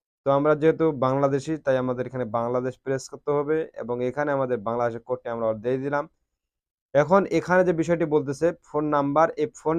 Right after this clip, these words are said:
নাম্বারটা আপনি ওই নাম্বারটাই দিবেন যে নাম্বারটা সচল রয়েছে, অর্থাৎ যে নাম্বারে কোড গেলে আপনি কোডটি right now অর্থাৎ এখনই দিতে পারবেন,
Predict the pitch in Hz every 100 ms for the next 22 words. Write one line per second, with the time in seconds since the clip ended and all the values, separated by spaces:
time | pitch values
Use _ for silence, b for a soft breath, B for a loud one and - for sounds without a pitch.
0 | 170 170 175 170 160 143 143 151 160 170
1 | 170 170 156 135 131 147 135 143 151 156
2 | - 139 - - 151 170 143 127 113 120
3 | 120 - 156 135 113 135 143 143 147 147
4 | 143 _ 135 139 107 104 127 147 151 123
5 | - 123 - 143 - 156 160 165 _ _
6 | _ _ _ _ _ _ - 131 139 143
7 | 143 117 117 127 - 156 - - 143 139
8 | 170 170 139 147 131 131